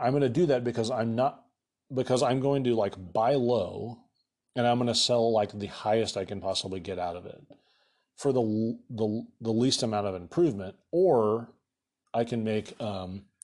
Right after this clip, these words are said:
major improvements where I, I use something called forced appreciation. So something that I do a lot is I'll buy a house with an unfinished dormer, and I will finish the dormer and maybe put, like, a bathroom up there.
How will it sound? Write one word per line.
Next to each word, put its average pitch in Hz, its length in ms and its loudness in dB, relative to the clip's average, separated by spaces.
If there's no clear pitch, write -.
major 147 320 2
improvements 110 560 -2
where 104 160 -2
I, 92 300 -4
I 117 40 -2
use 120 240 0
something 117 300 0
called 101 180 -4
forced 120 360 -4
appreciation. 110 920 -6
So 107 440 -2
something 147 340 -4
that 120 100 2
I 120 120 4
do 110 160 0
a - 20 -2
lot 90 320 -4
is 101 140 -6
I'll 98 120 0
buy 98 260 -2
a 104 100 -2
house 101 320 -4
with 101 120 -6
an 104 100 -8
unfinished 110 640 -8
dormer, 107 640 -8
and 98 120 -10
I 92 80 -4
will 92 100 -6
finish - 480 -6
the 101 60 -10
dormer 98 500 -6
and 98 240 -10
maybe 98 220 -8
put, - 180 -12
like, 95 160 -12
a 95 60 -10
bathroom 95 440 -6
up - 160 -16
there. - 280 -14